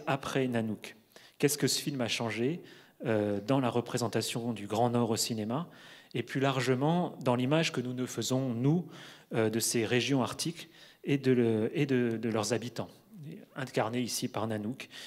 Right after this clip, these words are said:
qui est la grande figure de l'Esquimau, comme le titre français l'indique, Nanook l'Esquimau. Et puis, euh, on est qu'au deuxième jour, hein, de, de ce grand cycle, euh,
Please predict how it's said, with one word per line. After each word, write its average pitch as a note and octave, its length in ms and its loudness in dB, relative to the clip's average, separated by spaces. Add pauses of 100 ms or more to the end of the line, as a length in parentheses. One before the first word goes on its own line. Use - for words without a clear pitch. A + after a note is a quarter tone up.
(100)
qui - 140 -2
est B2 40 4
la G#2+ 120 0
grande A#2+ 240 -2
figure B2 440 0
de C3+ 360 4
l'Esquimau, A#2+ 760 -2
comme G#2 180 -6
le G#2 60 -6
titre - 200 -8
français - 340 -6
l'indique, G#2 360 -6
Nanook A2 280 -6
l'Esquimau. G#2+ 420 -4 (600)
Et A#2 60 2
puis, F3+ 240 4
euh, B2 360 4
on C3 140 -2
est B2+ 80 2
qu'au A#2 160 0
deuxième B2 360 2
jour, C3 240 2
hein, A#2 80 0
de, G#2 340 0 (380)
de A#2 80 2
ce - 160 0
grand A2 240 2
cycle, - 400 -2
euh, G2+ 160 0